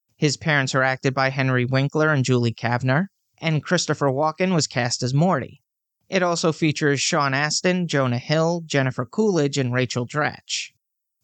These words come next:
It was directed by Frank Carassi, who previously worked with Adam Sandler on The Wedding Singer and The Waterboy. He would go on to collaborate with Sandler associate Kevin James on Zookeeper and Here Comes the Boom.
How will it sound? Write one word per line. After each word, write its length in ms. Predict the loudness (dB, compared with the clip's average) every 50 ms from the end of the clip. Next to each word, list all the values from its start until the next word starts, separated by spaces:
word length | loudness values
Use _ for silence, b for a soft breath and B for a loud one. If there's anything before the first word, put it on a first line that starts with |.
| -2
It 100 | -2 0
was 180 | 2 2 0 0
directed 400 | 0 0 -2 -2 0 -2 -2 0
by 140 | 0 -2 -2
Frank 400 | -2 -2 -2 -2 -2 -2 -4 -4
Carassi, 640 | -2 0 2 2 2 0 0 0 2 2 2 2
who 100 | 2 0
previously 600 | 0 0 -2 -2 0 0 0 0 2 2 2 2
worked 340 | 2 2 0 0 0 -2 -2
with 160 | -4 -2 -2
Adam 240 | 0 0 2 0 0
Sandler 480 | 0 2 2 2 2 2 2 2 2 4
on 140 | 4 4 2
The 100 | 2 2
Wedding 320 | 2 2 2 2 2 2
Singer 480 | 2 0 0 2 2 2 2 2 0 0
and 220 | 0 0 2 2
The 60 | 2 2
Waterboy. 600 | 2 2 2 0 -2 -2 -2 0 0 0 0 -2 -6 _ _ _ _ _ _ _
He 120 | -2 0
would 160 | 0 0 0 0
go 160 | 0 0 0
on 200 | 0 0 -2 -2
to 100 | -4 -6
collaborate 580 | -4 -2 0 0 0 0 0 0 -2 -2 -2
with 160 | -4 -4 -4 -2
Sandler 460 | 0 0 2 2 2 2 2 2 0
associate 560 | 2 2 0 0 0 0 0 0 -2 -2 -2
Kevin 280 | -2 0 2 2 2 2
James 640 | 2 2 2 2 2 2 0 0 -2 -4 -4 -6 -8 _ -2
on 220 | -2 0 0 0
Zookeeper 680 | -2 0 2 2 2 2 2 0 0 2 2 0 0 2
and 80 | 2
Here 180 | 2 2 2 2
Comes 360 | 2 0 0 0 0 -2 0
the 100 | -2 -2
Boom. 480 | 2 2 2 2 2 0 -4 -6 -8